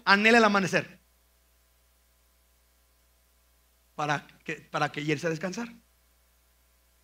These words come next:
¿Ya entiendes por qué cuando Jesús dice, "Yo soy la estrella resplandeciente de la mañana", la iglesia dice,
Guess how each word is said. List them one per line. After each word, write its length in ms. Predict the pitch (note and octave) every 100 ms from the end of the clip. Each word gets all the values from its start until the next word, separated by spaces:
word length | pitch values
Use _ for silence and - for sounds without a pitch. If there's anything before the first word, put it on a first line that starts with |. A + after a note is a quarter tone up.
| _ _ _ _ _ _ _ _ _ _ _ _ -
¿Ya 120 | A#3
entiendes 500 | A4+ - D#3+ E3 G#3
por 180 | F3 D#3+
qué 140 | D#3
cuando 240 | F3+ F3 D#3
Jesús 260 | D3 D#3
dice, 240 | E3 D#3 D#3
"Yo 120 | D3+
soy 160 | E3+
la 80 | D#3
estrella 580 | C3+ - C#3+ D3 C#3 D#3
resplandeciente 760 | D3 C3+ C#3 C3 A#2+ C#3 C#3 C#3+
de 60 |
la 80 | C3+
mañana", 420 | B2 B2 B2+ C3
la 100 | C3+
iglesia 340 | A#2+ C#3 - C#3+
dice, 380 | C#3+ D#3+ D3